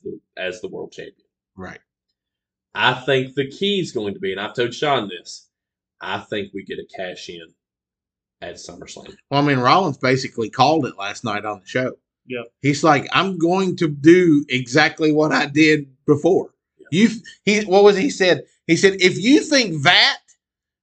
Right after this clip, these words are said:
Speaker 2: was the biggest heist in history, just wait and see," or something. You haven't
Speaker 3: Yeah,
Speaker 2: seen
Speaker 3: this
Speaker 2: nothing
Speaker 3: will be
Speaker 2: letters.
Speaker 3: Heist
Speaker 2: Yeah.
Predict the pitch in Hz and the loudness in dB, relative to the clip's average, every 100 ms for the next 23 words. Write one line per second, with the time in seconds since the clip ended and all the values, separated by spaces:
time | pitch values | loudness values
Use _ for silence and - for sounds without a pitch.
0 | _ _ 208 226 220 233 220 185 233 226 | _ _ 4 4 6 2 0 4 4 4
1 | 220 214 220 233 226 226 233 226 247 240 | 2 2 0 0 -2 -4 -2 0 0 0
2 | 226 _ _ - 202 214 202 - 185 180 | -2 _ _ -2 4 6 4 -4 -2 4
3 | 202 196 165 160 - 190 175 160 160 170 | 4 2 -8 -10 -2 2 2 0 0 0
4 | 170 196 170 160 175 185 - - 175 160 | 2 2 0 2 4 4 4 -2 0 4
5 | 165 156 156 147 131 - 135 127 | 4 6 4 4 0 -6 -8 -6